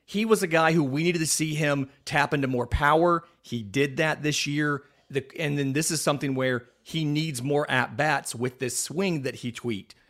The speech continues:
to try, try to unlock more power. So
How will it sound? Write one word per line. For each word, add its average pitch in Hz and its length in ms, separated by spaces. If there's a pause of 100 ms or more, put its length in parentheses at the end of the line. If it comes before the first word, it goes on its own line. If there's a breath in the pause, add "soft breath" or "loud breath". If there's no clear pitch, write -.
(200 soft breath)
to 139 120
try, 123 280
try 143 160
to 131 140
unlock 117 340
more 107 140
power. 120 420
So 139 360